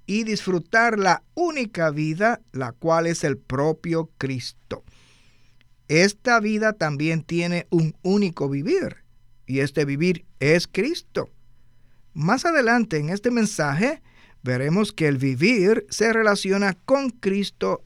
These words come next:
en su ministerio presente. Por tanto, debemos buscar las cosas de arriba, las cuales son el propio Cristo como nuestro maravilloso sumo sacerdote, el cual es el ministro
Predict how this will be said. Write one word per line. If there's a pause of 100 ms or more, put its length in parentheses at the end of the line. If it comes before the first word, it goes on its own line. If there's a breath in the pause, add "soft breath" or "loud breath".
en
su
ministerio
presente. (800)
Por
tanto,
debemos
buscar
las (220)
cosas
de
arriba, (480)
las
cuales
son
el
propio
Cristo
como
nuestro
maravilloso
sumo
sacerdote, (540 loud breath)
el
cual
es
el
ministro